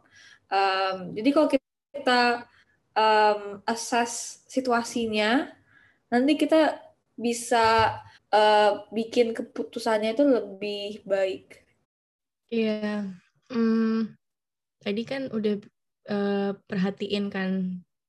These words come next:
Speaker 2: be sensitive. Em, mungkin setelah itu kita juga bisa, mungkin ini paling susah ya untuk orang yang lagi suka, tapi kita c-,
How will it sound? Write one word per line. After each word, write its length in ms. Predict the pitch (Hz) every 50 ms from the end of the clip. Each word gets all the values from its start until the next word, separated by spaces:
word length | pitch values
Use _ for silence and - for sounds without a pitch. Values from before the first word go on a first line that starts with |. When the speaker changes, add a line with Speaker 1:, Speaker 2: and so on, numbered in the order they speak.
| -
Speaker 2:
be 180 | 202 190 202 196
sensitive. 720 | 190 196 190 190 180 185 185 _ - 175 170 170 175 175 - - _ _ _ _ _ _ _ _ _ _ _ _ _ _
Em, 560 | - - 202 202 196 196 196 196 196 196 196 196 196 190 190 190 190 190 190 190 196 196 196
mungkin 560 | 202 202 208 - 277 285 294 302 302 285 - - _ _
setelah 560 | - - 214 208 - 208 208 208 202 202 196 208 -
itu 480 | 202 202 190 - 247 269 277 285 277 _ -
kita 160 | - 220 240
juga 320 | 247 240 226 202 202 196 185
bisa, 480 | 190 190 185 - - - 220 226 226 - _ _ _ _ _ _ _ _ _ _ _ _ _ _ _
mungkin 320 | - 214 220 214 277 285 277
ini 240 | 294 320 294 - - _ _ -
paling 240 | 214 208 214 208
susah 320 | 185 202 196 196 202 196 196
ya 320 | 196 190 185 185 214 214 _ _ _ _ _ _ _ -
untuk 400 | 196 196 190 196 190 185 _ - - -
orang 320 | 190 190 185 185 190 208
yang 120 | 214 208 202
lagi 160 | 196 190 190 190
suka, 480 | 185 - 196 190 - - 208 254 - _ _ _ _ - - - - - _ _ _ _ _ -
tapi 320 | 220 214 214 269 262 262
kita 400 | - 233 - 269 269 277 269 -
c-, 80 | -